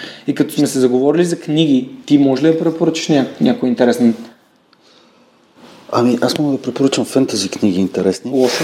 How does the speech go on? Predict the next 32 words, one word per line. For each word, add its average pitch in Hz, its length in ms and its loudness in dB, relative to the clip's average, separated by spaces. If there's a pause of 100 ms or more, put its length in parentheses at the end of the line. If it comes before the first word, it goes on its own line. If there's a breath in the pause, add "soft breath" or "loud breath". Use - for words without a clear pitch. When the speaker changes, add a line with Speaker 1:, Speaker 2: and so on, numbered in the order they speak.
Speaker 1:
няма. 165 180 2 (160)
Ако 123 220 0
ти 139 240 -8
четеш - 360 -2
фентазита 139 680 0
и 131 320 4
мислиш, 127 320 2
че - 200 0
книгите 127 340 2
биха 117 260 0
се - 140 -8
изкефили 110 380 -4
хората 110 300 -4
на 107 100 -4
тях. 113 140 -4 (320)
Speaker 2:
А... 110 360 2 (2250 loud breath)
Аз - 140 0
обичам - 260 0
да 101 60 2
чета 101 680 2 (180)
такива 95 240 0
разтоварващи 92 880 -2
Speaker 1:
М? 127 60 6
Speaker 2:
неща, 98 300 2
т.е. 95 160 -2 (220)
по-скоро 98 340 0
предпочитам 95 540 -2
да 92 80 4
се - 160 -8
пренеса 95 440 0
в - 380 -8
някой 95 600 2